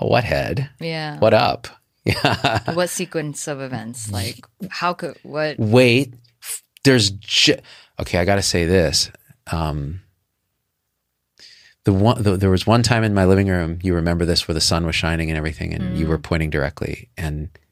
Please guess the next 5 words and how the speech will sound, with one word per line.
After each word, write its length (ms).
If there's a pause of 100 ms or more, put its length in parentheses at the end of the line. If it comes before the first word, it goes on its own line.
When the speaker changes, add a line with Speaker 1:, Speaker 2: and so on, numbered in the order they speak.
(140)
Speaker 1:
it 100
was 160
so 760 (840)
clearly 1040
known 800